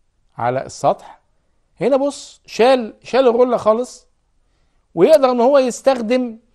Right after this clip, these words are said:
الفوهة دي في رش مباشر على الايه؟ السطح. آه، نيجي بقى، وصلنا ل،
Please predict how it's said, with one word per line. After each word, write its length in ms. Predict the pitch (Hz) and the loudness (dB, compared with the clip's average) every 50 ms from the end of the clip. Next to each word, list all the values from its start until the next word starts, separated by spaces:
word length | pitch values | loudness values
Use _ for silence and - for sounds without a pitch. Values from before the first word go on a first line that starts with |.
| _ _ _ _ _ - | _ _ _ _ _ -10
الفوهة 500 | 190 175 165 - 202 208 254 254 233 226 | -8 -8 -4 -4 -2 2 2 2 4 2
دي 260 | 208 233 269 269 247 _ _ _ _ _ _ _ _ _ _ _ _ _ _ _ _ _ _ _ _ _ _ _ _ _ | 2 0 -4 -8 -10 _ _ _ _ _ _ _ _ _ _ _ _ _ _ _ _ _ _ _ _ _ _ _ _ _
في 140 | _ - 190 | _ -2 2
رش 320 | 196 240 269 262 - - | 2 4 2 2 0 -2
مباشر 540 | 220 202 196 190 220 247 254 - - 190 180 | -2 0 0 2 2 2 2 0 -2 -2 -2
على 380 | 170 165 202 214 208 226 208 190 | -2 0 2 2 2 2 0 -2
الايه؟ 440 | 175 185 - 202 202 214 208 196 - _ _ _ _ _ _ _ _ _ _ _ _ _ _ _ 165 | -6 -4 -4 -2 -2 -2 -4 -6 -10 _ _ _ _ _ _ _ _ _ _ _ _ _ _ _ -8
السطح. 480 | 151 - - 160 139 - - - - _ _ _ _ _ _ _ _ _ _ _ _ _ _ _ _ _ _ _ _ _ _ _ _ _ _ _ _ _ _ _ _ _ _ _ _ _ _ _ _ _ _ _ _ _ _ _ _ _ _ _ _ _ - | -6 -2 -2 -2 -2 -4 -8 -20 -20 _ _ _ _ _ _ _ _ _ _ _ _ _ _ _ _ _ _ _ _ _ _ _ _ _ _ _ _ _ _ _ _ _ _ _ _ _ _ _ _ _ _ _ _ _ _ _ _ _ _ _ _ _ -2
آه، 420 | 165 170 175 165 160 160 170 - - _ _ _ _ _ _ _ _ _ _ _ _ _ _ _ _ _ _ _ _ _ - | 2 2 4 2 2 0 -2 -6 -8 _ _ _ _ _ _ _ _ _ _ _ _ _ _ _ _ _ _ _ _ _ -12
نيجي 240 | 220 269 277 233 226 | -8 -8 -6 -4 -4
بقى، 220 | 226 247 180 175 | -2 -2 0 0
وصلنا 500 | 185 160 - 202 214 202 190 190 185 180 - _ _ _ _ _ _ _ _ _ _ _ _ _ _ - | 0 0 0 -2 -2 -2 -2 -6 -6 -8 -12 _ _ _ _ _ _ _ _ _ _ _ _ _ _ -12
ل، 120 | 151 139 | -6 -4